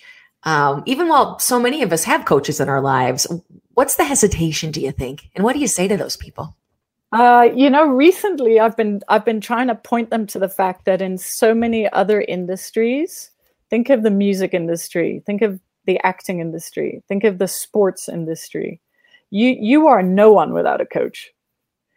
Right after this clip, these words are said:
Speaker 2: You, you have minimum talent, you get given a coach. Even at, in high school, you get given a coach. You would never get a sponsor without a coach.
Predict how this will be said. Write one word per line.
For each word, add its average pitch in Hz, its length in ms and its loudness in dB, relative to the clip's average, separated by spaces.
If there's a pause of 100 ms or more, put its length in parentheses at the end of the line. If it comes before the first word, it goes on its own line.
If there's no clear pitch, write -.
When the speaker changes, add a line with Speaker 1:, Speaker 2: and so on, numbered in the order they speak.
Speaker 2:
You, 254 160 4
you 302 240 4
have 302 160 2
minimum 240 640 2
talent, 165 640 -4
you 220 160 0
get 185 180 0
given 165 220 -4
a 156 80 -12
coach. - 480 -8
Even 285 240 2
at, 240 140 0 (100)
in 190 140 0
high 214 220 2
school, 208 320 -4
you 170 160 -2
get 165 200 -2
given 147 240 -12
a - 80 -18
coach. - 340 -12 (320)
You 294 280 2
would 254 140 0
never 214 280 0
get 190 200 -2
a 165 60 -4
sponsor 233 800 -4 (240)
without 170 340 -4
a - 60 -10
coach. - 480 -8